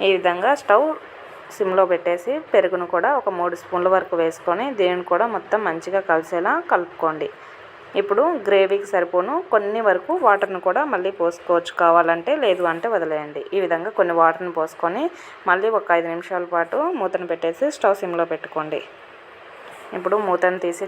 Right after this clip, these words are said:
చెక్ చేయండి. చూశారు కదా, ఈ విధంగా ఆయిల్ మొత్తం సపరేట్ అవుతుంది, అలాగే బీన్స్ కూడా ఉడికిపోతుంది, మనకి గ్రేవీ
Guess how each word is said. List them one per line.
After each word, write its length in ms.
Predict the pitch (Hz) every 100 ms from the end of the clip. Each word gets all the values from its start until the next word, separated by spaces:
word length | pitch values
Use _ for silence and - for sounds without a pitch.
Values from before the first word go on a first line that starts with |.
| 190
చెక్ 200 | 165 165
చేయండి. 360 | 175 165 165 285 370 349
చూశారు 400 | 196 170 185 170 165
కదా, 180 | 165 220 349 - 175
ఈ 40 | 170
విధంగా 300 | 170 165 190
ఆయిల్ 160 | 170 165 170
మొత్తం 240 | - 196 202
సపరేట్ 340 | 170 - 170 165
అవుతుంది, 320 | 160 165 180 220
అలాగే 280 | 165 165 202 190
బీన్స్ 280 | 165 165 -
కూడా 140 | 165 175 165
ఉడికిపోతుంది, 640 | 156 165 156 151 151 170 294 254
మనకి 240 | 208 202 170
గ్రేవీ 260 | 170 170